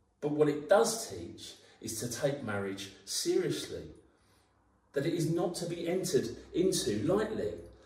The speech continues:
I know that as a husband to Gemma, I am called to love her as Christ loved the church. That is a huge call, that he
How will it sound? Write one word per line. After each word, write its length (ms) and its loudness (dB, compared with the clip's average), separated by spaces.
I 120 8
know 260 10
that 420 4
as 140 0
a 80 2
husband 560 2
to 180 -2
Gemma, 460 6
I 240 2
am 260 0
called 480 2
to 160 4
love 500 6
her 400 2
as 300 2
Christ 760 2
loved 520 6
the 120 10
church. 800 2
That 160 8
is 120 6
a 100 10
huge 580 2
call, 480 2
that 180 6
he 140 2